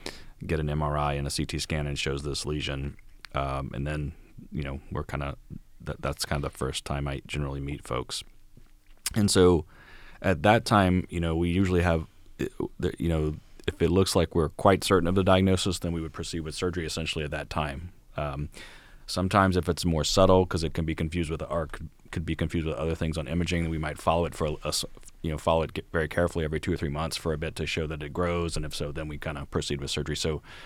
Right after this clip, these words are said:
there's kind of upfront surgery. Uh, it's been pretty clearly shown now that, uh, for these tumors, the more you can remove, even actually past what's obvious on the M R I, the better the pa-, the better patients do.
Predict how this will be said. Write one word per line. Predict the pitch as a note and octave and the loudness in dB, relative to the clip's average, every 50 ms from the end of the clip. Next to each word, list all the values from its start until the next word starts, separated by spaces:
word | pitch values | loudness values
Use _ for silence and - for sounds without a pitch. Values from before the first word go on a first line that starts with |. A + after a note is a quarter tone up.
| - - - | -20 -10 -6
there's | - F2+ - | -4 -2 0
kind | - G#2+ F#2+ | 2 2 2
of | F2 | 4
upfront | E2+ E2 - - F2 D#2+ C#2 - | 4 2 2 2 0 0 0 0
surgery. | - D#2+ D2+ D2+ D2 D2 - - - - - - - - - - - - | -2 -2 0 0 -2 -4 -4 -6 -12 -18 -18 -16 -16 -18 -18 -10 0 4
Uh, | F2 F2 E2 | 6 6 6
it's | F2 F2+ | 6 4
been | - - G2+ F#2 | 2 2 2 2
pretty | - - C3 B2+ B2+ | 4 4 6 6 6
clearly | B2 - A2 G2+ F#2 | 6 6 6 6 6
shown | E2+ - G#2+ G2 F#2+ F#2 | 6 4 6 6 6 6
now | F2+ E2+ E2+ E2+ E2+ E2 | 6 4 4 4 4 2
that, | D#2+ D#2+ D#2+ D#2 D#2 D2+ - - - - - - - - - | 2 2 2 2 0 -2 -4 -10 -18 -20 -20 -20 -20 -6 -2
uh, | D#2+ D#2+ D#2 D#2 | -2 0 0 -2
for | - - F#2 | 0 0 2
these | F2 F2 F2 E2+ | 2 4 2 2
tumors, | - - G2 F#2 E2+ E2 D#2+ D#2+ | 0 0 2 2 2 2 0 0
the | E2 D#2+ | 0 0
more | E2 E2+ F#2 F#2+ | 2 4 4 6
you | G2 F#2+ F#2 F2+ E2+ - | 6 6 4 2 2 0
can | - F#2+ F2 | 0 2 2
remove, | E2+ F2 G2 G#2 G#2 F#2 | 4 4 6 6 6 6
even | F#2+ G#2 A2 G2+ F2+ E2+ - | 6 6 4 4 2 2 0
actually | - F#2 F2+ - - E2+ | 0 -2 0 0 -2 -4
past | D2+ - - F2+ F2+ F2+ F#2 - - | -4 -2 0 4 4 4 4 4 2
what's | F2 D#2 - | -2 0 2
obvious | - E2+ F2 F2 E2 D#2 - | 2 2 2 2 0 -2 0
on | F#2 E2 | -2 -2
the | D#2 - | -2 -4
M | D#2 D#2+ | -6 -6
R | D2 D2 D#2+ | -6 -4 -4
I, | F2 E2 D#2+ D#2+ D#2+ - - - - - - - - - - | -2 -2 -2 -4 -6 -8 -12 -16 -18 -20 -20 -20 -20 -8 -6
the | - E2+ | -2 2
better | D2+ E2+ E2 D#2+ | 4 4 4 4
the | D#2+ D#2+ | 2 0
pa-, | - - - - - | -2 -4 -8 -6 -4
the | E2+ | 0
better | E2+ F2+ F2 E2+ | 2 2 2 2
patients | E2 - D#2+ D2+ - E2 D#2 - | 2 0 -2 -2 -2 -4 -4 0
do. | - G#2+ F#2+ D#2 - | 2 2 2 2 0